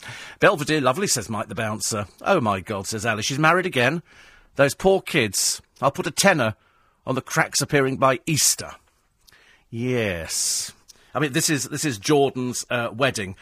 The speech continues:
after a psychic told her she'd wed somebody called Kevin, and he's called Kieran. But it's close. You know, if, if you're as dumb as she is, I suppose that's fine. But it's a good way of making a bit of money out of the papers. The Sun probably paid a bit for this. No doubt there will be s-, the party when they come back, organised by her gay friends, a makeup artist and his boyfriend.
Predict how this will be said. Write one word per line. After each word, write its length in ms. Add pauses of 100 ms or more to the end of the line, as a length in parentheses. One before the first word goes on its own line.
(100)
after 280
a 20
psychic 500
told 200
her 20
she'd 180
wed 140
somebody 240
called 220
Kevin, 440
and 80
he's 120
called 240
Kieran. 420 (100)
But 120
it's 80
close. 320 (180)
You 80
know, 80
if, 140
if 160
you're 80
as 100
dumb 220
as 60
she 200
is, 120
I 40
suppose 320
that's 160
fine. 240 (240)
But 80
it's 100
a 40
good 160
way 100
of 60
making 280
a 40
bit 100
of 60
money 200
out 120
of 100
the 40
papers. 320
The 60
Sun 220
probably 240
paid 300
a 20
bit 180
for 120
this. 180 (260)
No 140
doubt 300
there 80
will 100
be 280
s-, 220
the 120
party 440
when 120
they 80
come 260
back, 280 (340)
organised 340
by 80
her 160
gay 220
friends, 760
a 60
makeup 320
artist 320
and 60
his 100
boyfriend. 480